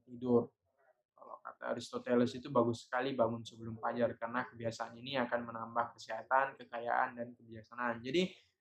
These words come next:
para filsuf terdahulu itu ternyata selalu bangun pagi dan suka jalan kaki. Jadi, ada efek,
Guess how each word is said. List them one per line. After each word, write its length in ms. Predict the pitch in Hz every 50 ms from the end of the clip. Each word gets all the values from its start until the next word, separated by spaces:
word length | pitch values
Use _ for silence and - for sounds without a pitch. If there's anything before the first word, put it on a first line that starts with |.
| _ _
para 320 | - 135 139 147 147 147
filsuf 320 | 165 156 151 143 151 - _
terdahulu 560 | 156 147 147 143 143 143 147 156 160 170 170
itu 160 | 170 196 196
ternyata 720 | 202 180 170 160 147 143 143 - 170 180 185 185 180 185 - _ _ -
selalu 320 | - 143 139 135 135 127
bangun 240 | 127 127 131 127 127 -
pagi 320 | - 120 123 123 139 143 120
dan 160 | 120 117 117
suka 240 | - - - 135 123
jalan 320 | 120 117 110 110 110 113
kaki. 400 | - 120 123 - - 135 120 104 - _ _ _ _ _ _ _ _ _ - - - _ 127
Jadi, 100 | 120 131
ada 180 | 135 135 139 147
efek, 480 | 147 139 135 - - 156 151 - -